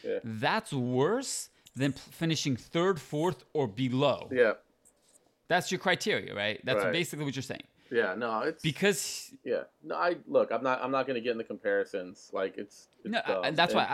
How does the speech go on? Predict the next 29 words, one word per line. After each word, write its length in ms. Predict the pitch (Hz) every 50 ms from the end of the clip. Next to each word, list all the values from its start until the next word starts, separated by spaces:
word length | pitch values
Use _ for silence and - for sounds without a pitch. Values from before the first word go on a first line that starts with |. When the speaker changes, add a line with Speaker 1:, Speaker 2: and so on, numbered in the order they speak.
| 151 - -
Speaker 2:
I, 40 | 170
I'm 80 | 185
not 140 | 208 240 247
even, 60 | 240
Speaker 1:
but 180 | 180 143 139 131
Speaker 2:
like, 60 | - - -
Magic 400 | - 151 160 190 226 208 220 -
went 220 | - 175 180 165 -
five 500 | - - - - 165 143 151 160 165 147
and, 540 | 160 151 143 135 131 127 127 123 120 117 -
uh, 80 | - 113
five 300 | - - - 135 135 139 135
for 120 | - 127
nine, 300 | 120 117 113 107 107 107 95
right? 300 | 101 107 113 120 - - _ _ _ _ _
Speaker 1:
Something 260 | - - - - 98
Speaker 2:
He 40 | 90 127
Speaker 1:
like 60 | 123
Speaker 2:
won 80 | 131 135
Speaker 1:
that, 60 | -
Speaker 2:
finals 260 | 95 127 127 127 131 113
Speaker 1:
yeah. 40 |
Speaker 2:
nine 200 | 120 120 127 135 135
times 340 | 143 139 135 135 135 120 -
and 160 | 85 113 113
won 140 | 113 113 113
five. 420 | - 127 101 90 82 - - _ _ _ _ _ _ _ _ _ _ _ _ _ _ _ _ _ _ _ _ _ _ _
Speaker 1:
Yeah. 140 | - 113 104 92 - _ _ _ _ _ _ _ _ _ _ _ _ _ _ _ _ _ _ _ _ _ _ _ _ _ _ _ _ _ _ _ _ _ _ -
Speaker 2:
But, 180 | - 294 277